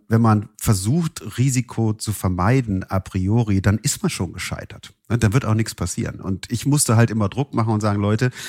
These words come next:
tut mir leid, ja, wir werden Projekte finanzieren, die scheitern. Und wir müssen es schnell tun. Und nein, wir können nicht alle Risiken ausschließen.“ Und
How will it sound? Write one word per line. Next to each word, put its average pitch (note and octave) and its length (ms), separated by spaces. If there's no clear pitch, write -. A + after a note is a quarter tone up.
tut - 180
mir G#2+ 100
leid, F#2+ 340
ja, G2+ 280
wir G#2+ 160
werden A2+ 280
Projekte G#2 480
finanzieren, G#2 640
die A2 100
scheitern. A2+ 540
Und A#2+ 280
wir G#2+ 120
müssen A#2+ 300
es G2 140
schnell G2 380
tun. E3 260
Und A2+ 200
nein, G2 320
wir A2+ 80
können G2 240
nicht A2+ 160
alle B2 200
Risiken C3+ 380
ausschließen.“ C#3+ 640
Und - 100